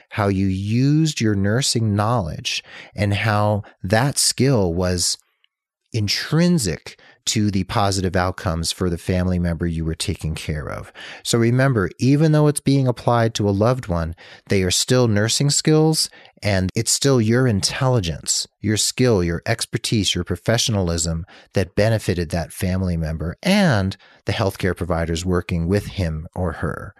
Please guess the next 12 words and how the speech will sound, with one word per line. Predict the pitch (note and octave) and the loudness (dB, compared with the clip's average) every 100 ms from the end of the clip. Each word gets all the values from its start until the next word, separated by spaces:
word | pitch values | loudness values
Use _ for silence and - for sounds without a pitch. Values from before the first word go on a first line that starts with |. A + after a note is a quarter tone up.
| _ - - - | _ -20 -20 -8
So | - G#2+ | -2 0
make | A2 C3+ | 0 0
sure | - D3+ C3 | 0 2 2
that | G#2+ F2+ | 0 -2
you | G2 F#2+ F#2 F#2+ - - | -2 0 -2 -4 -12 -10
use | G#2+ A#2+ D3 C#3+ | -2 2 2 2
that | A#2 - | 0 0
time | A2+ G#2 | -2 0
away | G2 F#2 | 2 0
from | - | 0
the | F2+ | -2
workforce | F2 F#2+ - - F2 E2 - | 0 -2 -2 -4 -2 -2 -4